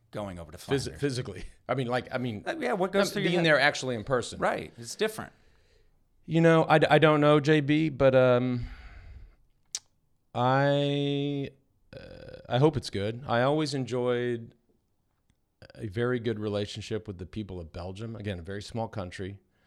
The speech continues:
Speaker 2: Um, most of my staff in the day were Belgian, Flemish, from the Flemish-speaking side. Our headquarters, our European headquarters was in Belgium. Um, I loved it there.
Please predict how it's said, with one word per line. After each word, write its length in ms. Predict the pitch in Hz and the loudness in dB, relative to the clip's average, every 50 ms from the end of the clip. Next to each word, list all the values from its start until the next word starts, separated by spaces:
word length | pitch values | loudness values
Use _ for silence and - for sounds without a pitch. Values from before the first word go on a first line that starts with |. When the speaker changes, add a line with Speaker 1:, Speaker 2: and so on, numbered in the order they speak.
| _ _ _ _ _ _ _ - | _ _ _ _ _ _ _ -14
Speaker 2:
Um, 720 | - 92 90 90 90 90 92 87 87 90 87 90 - - - - _ _ _ _ _ _ _ _ _ - | -10 -10 -8 -8 -8 -8 -8 -8 -8 -10 -10 -12 -14 -16 -20 -20 _ _ _ _ _ _ _ _ _ -8
most 380 | 98 92 98 104 101 - - | -4 -2 -2 -2 -2 -4 -4
of 120 | 110 98 92 | -6 -6 -4
my 200 | 101 101 98 101 | -4 -4 -4 -6
staff 500 | - - - - 104 104 107 107 - - | -6 -6 -6 -4 -4 -2 -4 -4 -6 -8
in 60 | 101 | -8
the 80 | 101 95 | -8 -6
day 400 | 90 95 98 101 98 95 98 95 95 - | -4 -4 -4 -2 -4 -4 -6 -8 -10 -14
were 160 | 92 92 95 95 | -14 -12 -12 -10
Belgian, 520 | 82 98 95 95 92 90 101 110 117 117 - - | -8 -6 -6 -6 -6 -8 -10 -12 -12 -12 -10 -6
Flemish, 460 | 107 98 98 104 - - - - - - - | -6 -4 -4 -4 -8 -10 -12 -14 -16 -18 -14
from 160 | - 101 101 | -12 -10 -10
the 60 | 95 95 | -10 -10
Flemish-speaking 580 | - 101 92 98 98 - - 101 - - 98 | -10 -10 -10 -10 -10 -12 -14 -14 -14 -12 -12
side. 360 | - - 92 98 95 107 113 - _ _ _ _ _ _ _ _ _ _ - | -10 -10 -10 -8 -8 -10 -12 -14 _ _ _ _ _ _ _ _ _ _ -10
Our 520 | - 95 95 95 95 92 92 90 90 87 - - | -8 -6 -4 -2 -2 -2 -2 -4 -4 -6 -8 -8
headquarters, 640 | 90 107 107 104 - 110 104 95 92 101 101 92 98 | -6 -6 -6 -4 -2 -2 -2 -2 -2 -4 -6 -6 -6
our 80 | 90 90 | -6 -6
European 380 | 92 104 107 98 110 104 95 | -4 -6 -6 -6 -6 -6 -6
headquarters 600 | 92 104 98 87 - - 98 95 95 95 92 87 | -6 -6 -8 -8 -8 -10 -8 -8 -8 -8 -10 -8
was 140 | 95 92 82 | -10 -10 -10
in 100 | 90 85 | -10 -10
Belgium. 420 | 82 87 87 92 85 92 101 104 - _ _ _ _ _ _ _ _ _ _ _ _ _ - | -10 -10 -12 -12 -12 -12 -14 -16 -18 _ _ _ _ _ _ _ _ _ _ _ _ _ -12
Um, 440 | - 98 92 92 92 95 92 - - | -10 -8 -8 -6 -6 -8 -8 -8 -4
I 100 | 113 127 | -2 2
loved 260 | 151 147 151 156 151 | 6 6 6 6 6
it 120 | 127 - | -2 -2
there. 300 | - 92 73 73 76 - | -4 -6 -6 -8 -10 -14